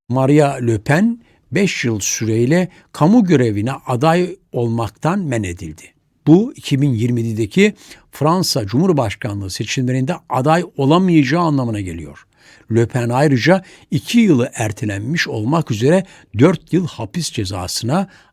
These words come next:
ayrıca yüz bin euro da para cezasına çarptırıldı. Le Pen'in Avrupa Parlamentosu milletvekili olduğu dönemde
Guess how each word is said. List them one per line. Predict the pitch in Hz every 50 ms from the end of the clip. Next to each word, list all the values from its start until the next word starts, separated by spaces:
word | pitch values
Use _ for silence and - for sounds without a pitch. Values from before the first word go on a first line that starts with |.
| _ _
ayrıca | - 127 147 135 117 104 95 - 151 170 190
yüz | 170 113 95 101 131 190 202 180 143 117 110
bin | 135 135 147 - -
euro | 139 123 120 117 160 196 196 131
da | 123 156 214 240 185 -
para | - - 127 147 175 156 123
cezasına | 123 117 107 117 117 104 95 - - 117 95
çarptırıldı. | 82 - - 90 - - _ - - - 156 151 - - - _ _ _ _ _ _ _ _ _ _ - - _ _ 120
Le | 147 165
Pen'in | - 180 196 220 247 254 247 - -
Avrupa | 147 165 214 214 156 110 - 123 95 98 -
Parlamentosu | - 120 117 117 120 117 113 110 98 - 110 95 - - - 110
milletvekili | 92 90 92 98 98 104 135 135 - - 120 110 - - 107 113
olduğu | 110 107 110 110 143 196 208 165
dönemde | 147 113 104 92 90 95 95 135 185 196